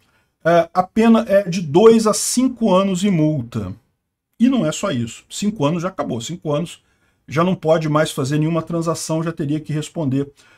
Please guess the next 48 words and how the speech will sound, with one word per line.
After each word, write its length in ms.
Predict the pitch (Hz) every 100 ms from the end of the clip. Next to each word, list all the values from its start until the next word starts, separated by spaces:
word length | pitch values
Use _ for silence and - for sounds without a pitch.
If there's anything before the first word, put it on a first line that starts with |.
| _
por 140 | - 139
isso 180 | 143 165
daí, 180 | 117
né? 120 | 104 -
E 80 | 226
aí 240 | 277 - -
entra 400 | 240 277 - 160
também, 240 | 165 185
isso 200 | 226 226
daqui, 260 | 269 - 285
ó, 80 | 165
já 100 | 156
foi 360 | - 240 311 -
a 140 | 214
piorada 840 | - 240 240 190 185 208 208 220 220 _ _ _
que 140 | - 220
o 160 | 220
Lula 340 | 190 190 214 214
deu 300 | 143 170 196
agora 320 | 175 165 180
em 60 | 180
janeiro. 580 | 240 202 180 135 113 113
Ele, 140 | 135
o 80 | 135
Lula 320 | 135 170 196
deu 140 | 165
uma 160 | 202 202
gra-, 260 | 196 202 175
uma 180 | 170 190
gravada 520 | 196 170 151 170 175
nessa 260 | 170 -
lei 200 | 147 160
justamente 420 | 170 180 175 175 180
aqui 160 | -
em 80 | 160
janeiro, 500 | 214 214 160 175 156 _ - _ -
talvez 380 | 147 135 156 156
não 100 | 170
imaginando 480 | 175 170 170 160
que 80 | 175
fosse 260 | - 180 -
pegar 520 | 220 156 156 170 -
alguém 440 | - 147 143 160 -
da 180 | 151
própria 300 | 147 160 160
equipe 300 | 156 170 165
dele, 300 | 165 117 107
né? 180 | 117 170